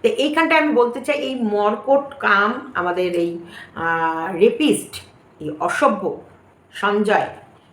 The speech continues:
এর মেন উদ্দেশ্যটা কী? যে সবার সাথে সবার অশান্তি, সবার সাথে সবার চুলোচুলি, সবার সাথে সবার মুখ দেখাদেখি বন্ধ। আচ্ছা, আমি কোন ভিডিওই, আহ, উম, তোমার হচ্ছে ধরিত্রীর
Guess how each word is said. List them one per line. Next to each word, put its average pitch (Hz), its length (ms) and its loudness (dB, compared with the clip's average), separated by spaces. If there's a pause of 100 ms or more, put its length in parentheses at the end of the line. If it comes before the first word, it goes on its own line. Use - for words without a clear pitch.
(240)
এর 220 260 4 (640)
মেন 247 360 0
উদ্দেশ্যটা 233 760 -4
কী? - 280 -14 (540)
যে 170 60 -6
সবার 226 420 0
সাথে 226 200 -4
সবার 170 400 0 (480)
অশান্তি, 214 540 -4 (440)
সবার 254 380 4
সাথে 233 220 -4
সবার 175 580 -4 (360)
চুলোচুলি, 220 560 -4 (240)
সবার 262 280 4
সাথে 233 220 -4
সবার 190 360 2 (360)
মুখ 208 160 -2
দেখাদেখি 233 420 -6
বন্ধ। 226 360 -6 (320)
আচ্ছা, 294 200 0
আমি 294 240 0
কোন 294 260 -4
ভিডিওই, 262 520 -4 (320)
আহ, 190 800 2 (880)
উম, 165 280 -8
তোমার 185 200 0
হচ্ছে 185 260 -2
ধরিত্রীর 214 580 -4